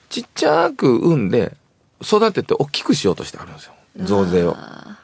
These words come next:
Speaker 2: ー。
Speaker 1: ちょっとですよって言って。ちょっとしか増税しないからね、大丈夫ですよって言って。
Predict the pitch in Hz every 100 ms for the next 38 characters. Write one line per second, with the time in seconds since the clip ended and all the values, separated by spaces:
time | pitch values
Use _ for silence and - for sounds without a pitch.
0 | _ _ _ - 440 415 381 330 277 403
1 | 330 - 392 - 85 - - _ _ _
2 | _ - 427 415 - 381 262 277 359 330
3 | 330 - - - 220 226 403 427 294 -
4 | 392 403 330 320 320 392 480 508 - 113
5 | - -